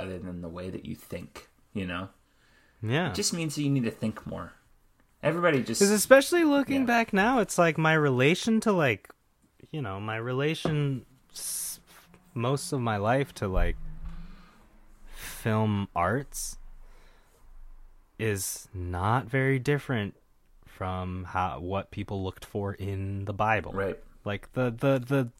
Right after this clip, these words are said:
Speaker 2: what they were searching for, not very different from what I was searching for in art,
Speaker 1: Right.
Speaker 2: right? So, uh, take a step back.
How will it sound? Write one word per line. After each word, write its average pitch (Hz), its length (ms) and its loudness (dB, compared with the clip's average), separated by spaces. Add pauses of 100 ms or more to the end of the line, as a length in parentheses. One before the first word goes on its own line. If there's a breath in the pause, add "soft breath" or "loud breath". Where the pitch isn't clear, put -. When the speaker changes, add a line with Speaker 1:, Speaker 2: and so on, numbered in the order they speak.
(560)
Speaker 2:
what 143 200 -4
they 147 80 0
were 120 120 -2
searching 151 580 -4
for, 82 340 -12 (600)
not 170 220 -4
very 160 160 -2
different 139 320 -4
from 104 100 -4
what 107 120 0
I 120 120 4
was 110 160 -2
searching 85 360 -8
for 90 240 -6
in 92 200 -8
art, 117 240 6
Speaker 1:
Right. 131 300 0
Speaker 2:
right? 113 200 -6 (1500)
So, 135 540 -6 (160)
uh, 131 760 -10
take 160 200 -6
a 135 40 -4
step - 300 -4
back. 151 420 0